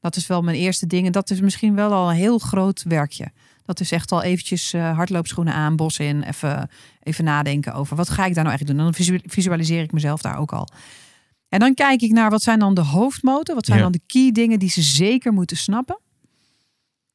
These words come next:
Speaker 1: En die schrijf ik meestal op een flipchart direct na de intake met de klant. Dus ik heb heel vaak eerst een, als ik zo'n motivational mag geven of een empowerment speech of iets in die richting,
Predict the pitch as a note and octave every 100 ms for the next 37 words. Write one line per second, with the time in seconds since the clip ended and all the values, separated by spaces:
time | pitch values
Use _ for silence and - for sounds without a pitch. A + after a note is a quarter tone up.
0 | _ _ - G#3 G3+ G3 G3 G3 F#3+ -
1 | E3+ A3+ - A#3+ B3 G#3+ A#3+ C4+ B3 A3
2 | G#3 - B3+ - B3+ A#3+ B3 - - F3
3 | A3+ C#4+ A#3 G#3+ G#3 G#3+ G3 F3+ E3+ -
4 | D3 B2 - - - F3+ F#3 F3+ F3+ F#3
5 | F3 E3+ D3 F3 - E3 F3 G3+ - F3
6 | E3 D3+ E3+ F#3 G#3 F#3 F3 - E3+ E3+
7 | E3+ E3 D#3+ - B2+ C#3+ D3+ D3+ D#3 -
8 | C#3+ D3 - - C#3+ E3 F#3+ - A3+